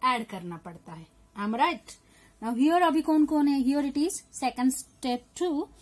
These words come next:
add the tens place number। Three, one, four।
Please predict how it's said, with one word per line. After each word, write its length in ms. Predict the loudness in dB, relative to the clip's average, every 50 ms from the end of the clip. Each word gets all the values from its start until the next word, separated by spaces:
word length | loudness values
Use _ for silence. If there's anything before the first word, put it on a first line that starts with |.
| -20 -20 _ _ _
add 240 | -4 -2 -2 -2 -2 -6 _ _ -10 -6 -6
the 60 | -6
tens 340 | -4 -2 -2 -2 -2 -4 -6
place 300 | -6 -6 -6 -6 -2 -2
number। 360 | 0 2 2 2 2 0 -2 -8 _ _ _ _ _ _ -20 -20 _ _ _ _ -4
Three, 560 | -2 0 2 2 4 4 4 2 2 0 -4 _ -20 -20 -20 -16
one, 680 | -12 -10 -8 -6 -4 -4 -2 0 2 2 2 0 0 -4 -8 _ _ _ _
four। 360 | _ -20 -16 -12 -12 -12 -12